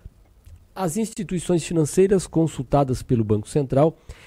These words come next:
reduziram a estimativa para a inflação deste ano, pela oitava vez seguida. Desta vez, a projeção para o Índice Nacional de Preços ao Consumidor Amplo,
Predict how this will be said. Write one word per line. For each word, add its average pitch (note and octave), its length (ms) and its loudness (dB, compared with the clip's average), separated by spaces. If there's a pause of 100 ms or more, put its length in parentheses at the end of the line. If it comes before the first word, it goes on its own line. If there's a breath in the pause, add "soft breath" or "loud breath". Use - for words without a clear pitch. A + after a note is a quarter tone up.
reduziram D#3 800 2
a B2+ 40 2
estimativa C3+ 560 -2
para B2+ 220 0
a B2 40 0
inflação B2 520 -2
deste C3+ 420 -2
ano, E2 200 -2
pela A2+ 200 0
oitava C3 360 2
vez B2 220 0
seguida. F2+ 480 -6 (440 soft breath)
Desta D3+ 360 4
vez, C#3 240 4
a C#3+ 60 0
projeção A#2 540 0
para A#2 220 2
o G2+ 80 0
Índice A2+ 220 -4
Nacional G2+ 340 -2
de G2 80 -6
Preços A2+ 460 -2
ao A#2+ 140 2
Consumidor G#2 680 -2
Amplo, C#3 400 2